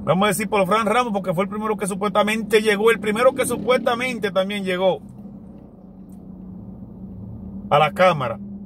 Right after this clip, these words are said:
para entregarle eso de que supuestamente a la policía. El video prohibido, vamos a ponerle. Parece que prohibieron subirlo, subirlo a las redes.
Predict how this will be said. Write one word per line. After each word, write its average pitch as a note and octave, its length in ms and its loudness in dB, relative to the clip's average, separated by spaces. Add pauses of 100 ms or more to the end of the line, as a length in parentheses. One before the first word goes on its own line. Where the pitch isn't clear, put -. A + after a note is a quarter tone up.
(420)
para C#3 140 0
entregarle E3+ 600 0
eso F3 180 -2
de E3+ 80 -2
que E3+ 100 -4
supuestamente D#3+ 580 -2
a D#3 40 4
la D3 100 4
policía. C3 560 -4 (1400)
El C#3+ 160 4
video D#3+ 260 2
prohibido, G3 500 0
vamos E3+ 220 0
a - 40 -12
ponerle. A#2 520 -2 (960)
Parece C#3+ 300 2
que F3+ 180 4
prohibieron F3+ 640 2
subirlo, F#3 340 0
subirlo F#3 340 0
a F#3+ 40 10
las F#3+ 160 4
redes. A#2+ 520 -6